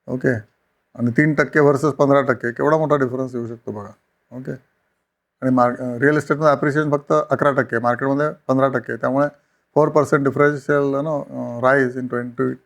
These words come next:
ten to twenty years is phenomenal. Be idle to make more returns. ओके, तुम्ही आळशी असाल तर उत्तम आहे, चांगला स्टॉक घेऊन ठेवा इन्व्हेस्टमेंट अकाउंटमध्ये आणि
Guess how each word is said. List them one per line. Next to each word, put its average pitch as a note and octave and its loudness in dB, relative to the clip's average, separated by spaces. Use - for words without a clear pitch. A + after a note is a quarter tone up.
ten C3+ 4
to C3 -2
twenty C3 2
years B2 -2
is C3+ -2
phenomenal. B2 0
Be D3+ 6
idle C#3 4
to B2+ -2
make C#3 2
more C3 2
returns. A#2 -4
ओके, C3+ -2
तुम्ही C3 2
आळशी C3 2
असाल C#3 2
तर C#3 0
उत्तम C#3+ 2
आहे, C#3 0
चांगला B2+ 2
स्टॉक C3+ 2
घेऊन C3 2
ठेवा C3 2
इन्व्हेस्टमेंट C3 0
अकाउंटमध्ये C3 -2
आणि D#3 -2